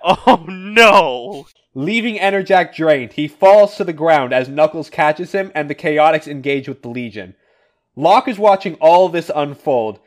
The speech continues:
Speaker 2: saying, quote, "Knuckles has one chance to pull himself out of this before I step in." Which, let's, let's stop for a second. I want to ask, why are you being such a dick? I think Knuckles is handling the situation, like, perfectly fine. Like, what's your problem?
Speaker 1: Locke's been a dick the entire time.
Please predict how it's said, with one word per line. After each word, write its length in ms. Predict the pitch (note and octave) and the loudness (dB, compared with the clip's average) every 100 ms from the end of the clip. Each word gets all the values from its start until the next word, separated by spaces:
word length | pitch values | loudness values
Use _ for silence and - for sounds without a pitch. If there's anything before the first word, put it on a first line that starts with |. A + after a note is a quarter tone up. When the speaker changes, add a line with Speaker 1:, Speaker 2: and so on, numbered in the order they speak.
| _ _ | _ _
Speaker 2:
saying, 460 | - F3+ E3+ E3+ | -4 -2 -2 -4
quote, 420 | - E3+ C3 G#2 _ _ _ _ | -4 0 0 -2 _ _ _ _
"Knuckles 360 | D3 G#3 C4+ A#3+ | -2 -2 -2 -4
has 180 | E3 B2 | -4 -2
one 280 | A#2+ D#3 | -2 -2
chance 320 | D3+ D#3+ D3 - | -2 -8 -8 -10
to 80 | |
pull 200 | - C#3 | -12 -8
himself 340 | C3 C3 B2+ A#2+ | -8 -4 -4 -2
out 180 | B2+ B2+ | -2 -2
of 40 | |
this 120 | B2+ | -4
before 400 | B2 A2 B2 - | -12 -6 -4 -2
I 160 | A#2+ A#2 | -4 -6
step 360 | - G#2+ G2+ | -6 -8 -8
in." 240 | G2+ F#2+ F#2+ _ _ _ _ _ _ | -12 -16 -20 _ _ _ _ _ _
Which, 480 | D3 F#3 F#3+ - _ _ _ | -4 -4 -4 -12 _ _ _
let's, 340 | G#3 G#3+ - | 0 0 -2
let's 180 | A#3 B3 | -8 -8
stop 360 | - D#3+ C#3 - | -2 -2 -2 -6
for 120 | D3 | -10
a 60 | C#3+ | -6
second. 360 | D3+ C#3+ D3 | -4 -4 -4
I 100 | C#3 | -2
want 200 | G3 F#3+ | 0 -2
to 100 | C3+ | -4
ask, 480 | A2+ A2+ C#3 - _ _ - | -8 -8 -8 -10 _ _ -16
why 360 | C3 B2 C#3 | -6 -2 -2
are 120 | F3+ | -4
you 120 | A#3 A3 | -8 -14
being 200 | G#3+ G#3 | -16 -14
such 240 | - - | -14 -12
a 60 | B2 | -12
dick? 300 | G#2+ A#2 - | -10 -10 -12
I 60 | |
think 220 | - G#3 | -14 -16
Knuckles 340 | F#3+ F3+ G#3+ F3 | -14 -12 -12 -12
is 120 | C3+ | -16
handling 440 | - A2 A#2 D3+ | -14 -14 -14 -14
the 80 | D3 | -16
situation, 640 | - C3 - A2 G#2+ D#3+ | -16 -16 -14 -12 -12 -14
like, 140 | A#2 G2 | -18 -16
perfectly 480 | G#2+ G#2+ A#2+ A#2+ G#2+ | -14 -14 -14 -16 -16
fine. 420 | F2+ F2+ A2+ D#3 | -18 -16 -18 -20
Like, 140 | G2 | -20
what's 200 | G#2 D3+ | -18 -18
your 80 | G#3+ | -18
problem? 500 | - G2+ G2+ - - _ _ _ | -10 -8 -8 -10 -20 _ _ _
Speaker 1:
Locke's 260 | A3 F4+ - | -2 -2 -2
been 160 | G3+ D3+ | -6 -10
a 40 | |
dick 240 | - D3 | -12 -14
the 100 | A#2+ | -14
entire 320 | G#2 C3+ B2+ G2+ | -14 -8 -8 -10
time. 380 | C3+ G#2+ F2 | -12 -12 -16